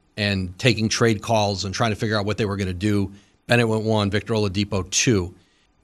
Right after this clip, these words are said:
Orlando was different. They knew they were taking you, and they knew that they were gonna take you for a while. And they had done an incredible job of keeping that quiet.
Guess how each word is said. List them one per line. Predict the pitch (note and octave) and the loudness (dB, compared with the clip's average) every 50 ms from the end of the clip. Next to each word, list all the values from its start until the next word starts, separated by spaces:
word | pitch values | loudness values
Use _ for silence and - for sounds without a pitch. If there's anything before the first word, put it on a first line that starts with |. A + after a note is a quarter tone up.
| _ | _
Orlando | - A#2+ A#2 C3+ F3+ A3 A3+ G#3+ | 2 4 6 8 8 10 10 10
was | E3 C3+ A#2 | 10 8 8
different. | F2 C#3 C3 B2+ A2+ G2 F#2 | 8 6 6 6 4 2 4
They | A#2+ C3+ | 4 6
knew | C3+ C3 C#3 D3 | 8 10 10 10
they | B2 A#2 G2+ | 10 8 4
were | F#2+ | 0
taking | F#2+ - G2+ G2 F#2 - F#2+ | -2 -2 -2 -2 -2 -2 -6
you, | F#2 F#2 F2+ F#2+ | -6 -6 -6 -2
and | G#2+ A2+ | 0 2
they | B2 A#2+ | 4 6
knew | A#2+ C3 C3 | 6 6 6
that | A#2+ A#2 G#2 | 6 6 4
they | A#2 A2+ | 4 4
were | A2 G#2 | 2 2
gonna | G2+ G2+ F#2+ | 2 0 -2
take | - - A2 G2 | 0 0 0 0
you | - G2+ | -2 -4
for | - A2+ F#2+ | -4 -6 -6
a | F2+ | -6
while. | G2 G2+ G2+ G2+ F#2+ F2 F2+ G2+ - _ _ _ _ _ _ _ _ _ - | -4 -4 -4 -2 -4 -4 -6 -10 -14 _ _ _ _ _ _ _ _ _ -2
And | A2+ G#2 G#2 | 0 2 4
they | A2+ A2+ G#2+ | 4 6 6
had | G2 A2 G#2+ G2 F#2 G2 - - _ - G2+ | 6 4 4 2 2 -2 -8 -12 _ -16 -6
done | F#2+ A2+ A2 G#2+ | 0 2 2 4
an | G#2+ G2+ | 4 2
incredible | G2 F2+ - C3+ C#3 D3 C#3 C3+ | 0 2 6 6 8 8 8 6
job | A2+ G#2 B2+ A#2 A#2 A2+ G#2 | 4 6 6 6 6 6 4
of | G2 F2 - | 2 -2 -4
keeping | - - B2+ B2 C3 C3 A#2+ | 0 2 2 4 4 4 4
that | A#2 A2+ G2+ F#2+ - | 4 2 2 0 -4
quiet. | - - A#2+ A2+ G#2+ G2+ F#2+ F#2 - | -4 0 2 2 4 2 0 -2 -8